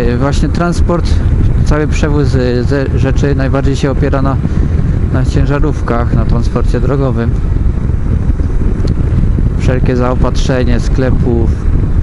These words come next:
przewóz materiałów potrzebnych do budowy, wszystko to zapewniają cię-, ciężarówki i kierowcy. Nie jest łatwa praca kierowcy ciężarówki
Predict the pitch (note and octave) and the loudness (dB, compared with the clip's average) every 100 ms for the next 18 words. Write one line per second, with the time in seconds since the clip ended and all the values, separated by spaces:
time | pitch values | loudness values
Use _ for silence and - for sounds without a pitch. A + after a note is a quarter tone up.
0 | - - - - - - - - - - | 0 0 0 0 0 0 0 0 0 0
1 | - - - - D3+ C#3 B2+ B2 C3 B2 | 0 0 0 0 0 0 0 0 0 0
2 | C#3 C#3+ C#3+ C3+ B2+ - B2 - B2 B2 | 0 0 0 0 0 -2 -2 -2 0 0
3 | A#2+ A#2 B2 B2+ A#2 A#2 A#2+ A#2 A#2 - | 0 0 0 0 0 0 0 0 0 0
4 | - - - - - - - - - - | -2 -2 -2 0 0 0 0 0 0 0
5 | - A#2+ G#2 G#2+ G#2 G2+ - A2 A#2 A2+ | -2 -2 -2 -2 -2 -2 0 0 0 0
6 | A2+ - - - - - - - - - | 0 0 0 0 0 0 0 -2 0 0
7 | - - - D3+ D#3 - - - - - | 0 0 0 0 0 0 -2 0 0 0
8 | - F#3+ F3 E3+ D3+ E3+ - F3+ E3+ D#3 | 0 0 0 0 -2 -2 0 0 0 0
9 | - - D3 D3 D3 C#3 - - - - | 0 -2 0 0 0 -2 0 0 0 0
10 | - - - - - - - - - - | 0 0 0 0 0 0 -2 0 0 0
11 | - - - - - - - - - - | 0 0 0 0 0 0 0 0 0 2
12 | - - - - - - - - - - | 2 2 0 0 0 0 2 2 2 2
13 | - - - C3 E3 E3 C#3+ D#3 - D3+ | 2 2 2 2 0 0 0 0 0 0
14 | C#3+ D3+ C#3+ D3 C#3+ C3+ B2+ - C3+ C3 | 0 0 0 -2 -2 -2 -2 -2 0 0
15 | C3 - - C3+ C3 | -2 -2 -2 -2 -2